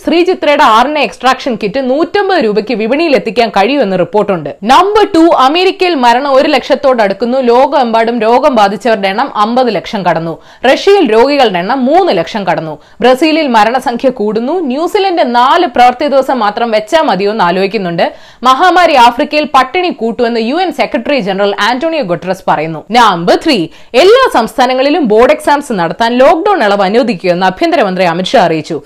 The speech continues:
പക്ഷേ ഉപാധികളുണ്ട്. കണ്ടെയ്ൻമെന്റ് സോണുകളിൽ പരീക്ഷാ കേന്ദ്രങ്ങൾ പാടില്ല. വിദ്യാർത്ഥികളും അധ്യാപകരും മറ്റ് ജീവനക്കാരും മാസ്ക് ധരിക്കണം, സാമൂഹിക അകലം പാലിക്കണം, എക്സാം സെന്ററിൽ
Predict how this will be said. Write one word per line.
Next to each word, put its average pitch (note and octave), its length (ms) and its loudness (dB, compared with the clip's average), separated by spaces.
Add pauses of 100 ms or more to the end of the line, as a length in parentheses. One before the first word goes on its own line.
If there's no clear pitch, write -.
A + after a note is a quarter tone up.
(220)
പക്ഷേ G4 160 2
ഉപാധികളുണ്ട്. G#3+ 760 2 (300)
കണ്ടെയ്ൻമെന്റ് F#4 500 0
സോണുകളിൽ A3 500 0
പരീക്ഷാ B3 340 2
കേന്ദ്രങ്ങൾ F3+ 460 -2
പാടില്ല. G3+ 580 0 (260)
വിദ്യാർത്ഥികളും C#4+ 600 2
അധ്യാപകരും A#3 560 2
മറ്റ് A#3 240 0
ജീവനക്കാരും G#3+ 640 0
മാസ്ക് A3+ 440 0
ധരിക്കണം, F#3+ 420 -4 (280)
സാമൂഹിക D#4 460 2
അകലം G#3 380 4
പാലിക്കണം, F3+ 540 0 (220)
എക്സാം D4+ 400 2
സെന്ററിൽ A#3+ 400 0